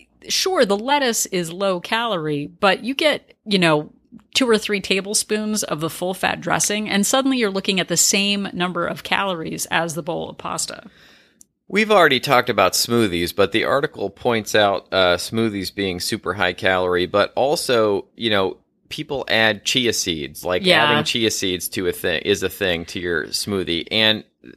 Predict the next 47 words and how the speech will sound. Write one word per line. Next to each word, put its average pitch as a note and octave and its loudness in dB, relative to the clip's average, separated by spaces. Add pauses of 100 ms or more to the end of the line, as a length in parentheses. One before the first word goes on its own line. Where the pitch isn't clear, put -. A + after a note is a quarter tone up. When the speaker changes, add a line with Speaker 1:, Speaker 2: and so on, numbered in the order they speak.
(100)
Speaker 2:
at G#2 2 (280)
a - -10
hundred E3+ -2
and B2+ -8
thirty-seven A#2+ 2
calories G#2 0
per - -6 (120)
ounce, A2+ -2
which G#2 -4
is G2 -2
about F#2+ 0
two B2+ -6
tablespoons, C3 -4
you A2 -6
might G#2+ 0
be A#2 -2
adding, G2 2
like, F#2+ -2
a F#2+ 2
lot A2+ 0
of - -10
calories, F#2+ 0
even F3 -4
though D3+ 4
they B2 4
do A#2+ 0
pack G#2+ 0
some G2 -2
nutritional F#2 -4
power. E2 -4 (400)
Uh, F2+ 2
you A#2 -2
might C3+ 2
be A2+ 4
adding A2 4
a F#2 -2
lot F#2+ 2
more G2+ 0
calories F#2 0
to G2 -6
your E2+ -4
smoothie. F#2 -2
And F#2+ 0
I'm D3 0
suggesting G#2 -2
that F2+ -4
perhaps A#2 -2